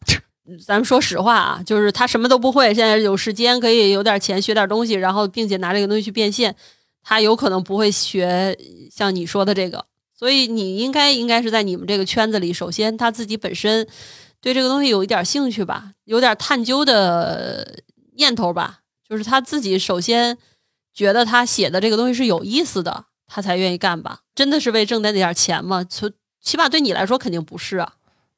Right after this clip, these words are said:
Speaker 1: 对，我最近遇到的作者也主要不是这个目的，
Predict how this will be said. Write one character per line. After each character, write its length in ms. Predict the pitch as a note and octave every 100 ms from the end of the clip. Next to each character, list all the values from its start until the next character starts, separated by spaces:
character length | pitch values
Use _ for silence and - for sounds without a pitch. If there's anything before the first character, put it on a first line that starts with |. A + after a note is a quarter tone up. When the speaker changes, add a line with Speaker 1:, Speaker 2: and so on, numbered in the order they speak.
| _
Speaker 1:
对， 220 | C3+ B2
我 120 | A#2+
最 160 | A#2 F3
近 140 | G3+
遇 100 | F#3+
到 200 | F3+ F3
的 40 | C3
作 160 | D#3+
者 200 | A#2 A2+
也 160 | A#2+ B2
主 220 | - A#2
要 120 | G#2+
不 140 | D3 A2+
是 200 | A2+ G#2+
这 120 | A2
个 80 | G#2
目 200 | F#2+ G#2+
的， 120 | G2